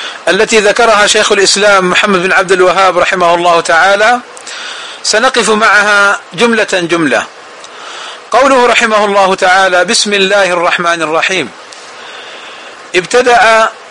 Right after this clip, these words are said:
الكلام وابتدأ الرسالة بالبسملة، "بسم الله الرحمن الرحيم"، اقتداء بالقرآن الكريم، حيث أن البسملة في أوله. وأيضًا جاء عن بعض السلف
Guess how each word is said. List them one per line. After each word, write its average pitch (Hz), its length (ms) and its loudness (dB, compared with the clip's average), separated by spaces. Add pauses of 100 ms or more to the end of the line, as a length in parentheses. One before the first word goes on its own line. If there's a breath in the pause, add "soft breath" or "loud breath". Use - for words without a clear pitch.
(140)
الكلام 190 840 0 (560)
وابتدأ 202 540 0
الرسالة 190 920 0
بالبسملة، 175 680 -2 (1120 loud breath)
"بسم 185 240 -2
الله 202 380 2
الرحمن 185 500 0
الرحيم"، 170 520 -2 (880 loud breath)
اقتداء 233 800 2 (320)
بالقرآن 208 640 2
الكريم، 190 560 -2 (340)
حيث 180 300 -4
أن 190 240 0
البسملة 214 640 0 (800 loud breath)
في 226 220 0
أوله. 220 420 2 (1300 loud breath)
وأيضًا 214 360 2
جاء 196 400 2
عن 185 280 2
بعض 185 200 2
السلف 185 560 0